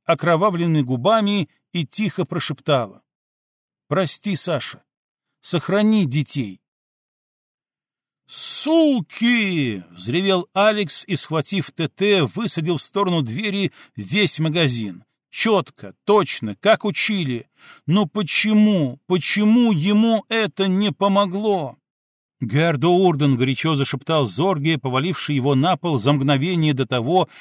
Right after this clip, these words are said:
как снаружи начали садить из всех стволов. "Хватайте детей, жену и валите! Там же у вас медицина гораздо лучше, чем здесь.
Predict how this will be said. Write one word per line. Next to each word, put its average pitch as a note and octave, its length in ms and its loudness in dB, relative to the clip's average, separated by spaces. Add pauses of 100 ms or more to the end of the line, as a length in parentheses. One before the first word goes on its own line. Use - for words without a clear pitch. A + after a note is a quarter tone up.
(100)
как D#3 160 2
снаружи C#3+ 480 0
начали D#3+ 360 0
садить C#3+ 540 -4
из E3+ 120 -4
всех - 260 -4
стволов. C#3+ 560 -4 (340)
"Хватайте E3+ 680 2
детей, F3+ 460 0
жену G#3 440 2
и G3 200 2
валите! F#3 920 0 (360)
Там G#3+ 260 4
же D#3 120 -2
у G#3+ 120 -2
вас F#3+ 280 2
медицина F#3 580 0
гораздо F3+ 460 2
лучше, G3+ 360 -2
чем G3+ 180 0
здесь. D3 600 -2